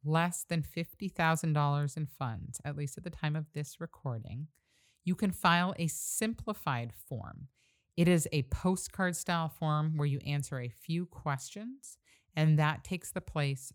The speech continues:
of your return. If, however, you receive over fifty thousand dollars, you do have to file a longer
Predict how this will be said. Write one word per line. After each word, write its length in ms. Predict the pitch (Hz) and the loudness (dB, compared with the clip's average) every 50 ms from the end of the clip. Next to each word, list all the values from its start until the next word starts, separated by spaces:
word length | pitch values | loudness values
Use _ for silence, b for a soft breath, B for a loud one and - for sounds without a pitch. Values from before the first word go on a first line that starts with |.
| - | -4
of 140 | 143 127 120 | -2 -2 -2
your 140 | 131 131 117 | -2 -4 -4
return. 420 | 113 113 - - - - 113 104 - - - _ _ _ _ _ _ _ _ _ _ _ _ _ _ _ | -6 -8 -12 -12 -12 -10 -10 -12 -12 -16 -20 _ _ _ _ _ _ _ _ _ _ _ _ _ _ _
If, 180 | - 208 220 - | -4 -4 -2 -4
however, 440 | - - 277 254 208 180 165 180 170 | -4 0 4 6 6 8 8 6 4
you 220 | 160 143 143 156 | 4 4 2 2
receive 480 | 139 147 147 - - - 156 147 139 - - _ | 2 2 0 -2 -2 0 0 0 0 -2 -2 _
over 320 | 160 170 190 190 214 208 | 4 4 4 4 2 0
fifty 320 | 202 - 185 175 - - 180 | -2 -2 -6 -6 -4 -4 -4
thousand 400 | - - 143 143 143 - 160 147 | 0 2 2 2 2 2 2 2
dollars, 380 | 135 127 120 120 123 123 113 - | 2 0 0 -2 -4 -6 -4 -4
you 80 | 175 | -4
do 200 | 156 - 202 196 | -2 -2 -2 -2
have 180 | 185 220 214 - | -2 -2 -4 -6
to 80 | 233 - | -8 -6
file 420 | - - 160 156 156 151 156 - | -2 -2 0 0 0 -2 -4 -4
a 120 | - 160 156 | -4 -2 -2
longer 560 | 143 131 127 135 139 143 143 143 156 151 135 | 0 0 0 0 2 0 0 0 -2 -6 -8